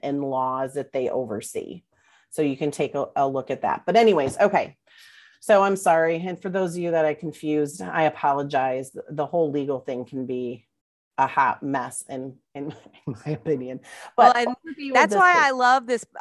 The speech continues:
Speaker 2: us doing this podcast. I feel like I'm learning so much about this stuff that
Speaker 1: That's
Speaker 2: no one thought was important to tell me about in my
Speaker 1: <laughs> Well,
Speaker 2: special education training.
Speaker 1: Well, like, for me,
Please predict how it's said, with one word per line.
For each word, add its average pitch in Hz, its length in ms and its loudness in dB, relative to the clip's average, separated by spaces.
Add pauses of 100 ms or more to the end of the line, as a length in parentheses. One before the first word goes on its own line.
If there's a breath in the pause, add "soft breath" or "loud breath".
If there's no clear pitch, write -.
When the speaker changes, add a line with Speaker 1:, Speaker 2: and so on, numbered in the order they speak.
(220)
Speaker 2:
us 240 240 4
doing 240 320 -2
this 233 180 0
podcast. 240 560 4
I 240 140 2
feel 330 140 -2
like 269 200 0
I'm 262 300 2
learning 233 300 -4
so 262 260 0
much 240 260 -2
about 262 300 0
this 277 140 -8
stuff 302 360 -2 (460 loud breath)
that 226 80 -14
Speaker 1:
That's 226 480 6 (420)
Speaker 2:
no 254 200 2
one 277 240 2
thought 254 180 4
was 233 160 0
important 226 460 -2
to 208 100 -4
tell 208 240 0
me 208 140 -2
about 196 320 4 (200)
in 220 160 -2
my 196 540 4
Speaker 1:
<laughs> - 60 -16
Well, 240 180 4
Speaker 2:
special 247 120 -2
education 226 540 -4
training. 269 260 6
Speaker 1:
Well, 277 160 6
like, - 100 -4
for 269 120 4
me, 262 440 2